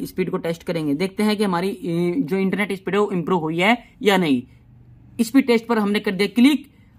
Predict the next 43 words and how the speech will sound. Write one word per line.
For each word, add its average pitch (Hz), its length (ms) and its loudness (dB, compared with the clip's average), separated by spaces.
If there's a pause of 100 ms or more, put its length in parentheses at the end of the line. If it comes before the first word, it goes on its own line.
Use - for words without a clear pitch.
(300)
अगर 214 180 0
इसके 233 140 4
बाद 233 100 0
देखोगे 214 320 2
आप 214 380 2
यहाँ 208 380 0 (120)
पर 220 160 2 (1400)
अभी 214 260 8
मेरे 247 240 8
नेटवर्क 226 440 2
देखिए 214 440 2 (440)
कितने 240 300 6
कम 233 180 6
है, 240 80 6
आपको 196 320 4
ऊपर 220 160 0
सिग्नल 208 260 0
दिख 214 100 0
रहे 226 80 6
होंगे, 247 220 6 (280)
but 214 260 0
स्पीड 220 300 2
देखिए 196 200 4
कितनी 190 340 -2
अच्छी 143 260 -2
है। 120 140 -4 (440)
इतने 262 260 2
नेटवर्क 262 300 4
में 240 140 8
आपको - 280 2
स्पीड 220 240 2
अगर 214 220 2
नहीं 214 280 6
मिलती 269 280 10
तो 262 120 0
आपको 185 260 2
यही 202 260 8
सेटिंग 208 380 2
अपने 175 260 -2
फोन 160 240 -4
में 214 140 0 (220)
करनी 165 220 0
होगी। 139 300 2